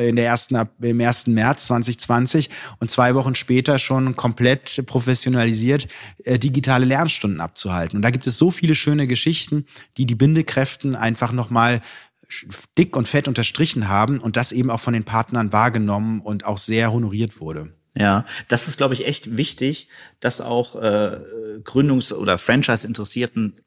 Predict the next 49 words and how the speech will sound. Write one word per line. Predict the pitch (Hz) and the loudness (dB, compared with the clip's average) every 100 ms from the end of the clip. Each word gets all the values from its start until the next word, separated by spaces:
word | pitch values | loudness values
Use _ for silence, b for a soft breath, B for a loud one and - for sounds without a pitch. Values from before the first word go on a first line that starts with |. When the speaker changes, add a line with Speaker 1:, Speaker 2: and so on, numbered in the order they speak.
| - | -6
Speaker 2:
klar | - 120 123 131 | 0 2 2 -2
zu | - 110 | -6 -4
machen, | 101 87 - - B B B - | -2 -4 -8 -14 B B B -2
weil | 107 113 B B B | 0 0 B B B
viele, | - - 135 165 160 160 175 - _ _ _ - 110 | -18 -8 -6 -2 0 -2 -4 -14 _ _ _ -20 -16
äh, | 107 113 | -18 -14
zielen | - 135 131 | -4 0 2
ja | |
immer | 113 120 | 2 0
so | 113 117 113 | 2 2 0
drauf | - 110 - | 0 -4 -2
ab, | 110 - | -4 -2
„Ja, | 107 | 0
dann | 107 104 | 0 0
kriege | 120 113 | 0 0
ich | |
eine | 113 101 | 0 -2
starke | - 104 107 | 0 0 2
Marke“ | 101 98 107 - 98 | 0 2 0 -2 -8
und | 90 | -8
so | 90 | -8
weiter. | 78 90 - | -8 -10 -12
Das | - | -10
wird | 98 | -6
ja | 82 87 | -6 -8
immer | 92 98 | -6 -6
gerne | 95 92 98 | -4 -4 -4
auch | 95 | -6
so | - 92 98 - | -4 -4 -4 -10
propagiert, | - 90 95 104 | -10 -8 0 0
sage | - 95 98 | 0 -2 -2
ich | |
jetzt | 101 - | -4 -6
mal, | - 98 | -6 -4
ne, | 95 | -4
dass | 98 - | -6 -8
das | 101 | -8
so | 98 | -4
ein | |
Riesenvorteil | 98 101 98 - 113 104 | -4 -4 -4 -6 -4 -4
im | 95 | -4
Franchising | - 104 113 107 107 | 0 0 2 0 2
ist. | 104 | 0
Das, | 101 92 | -2 -2
es | 120 - | -2 -2
stimmt | - 131 147 | 2 2 2
natürlich | 120 120 110 98 | 0 2 2 2
auch | 104 | 0
auf | 104 | -2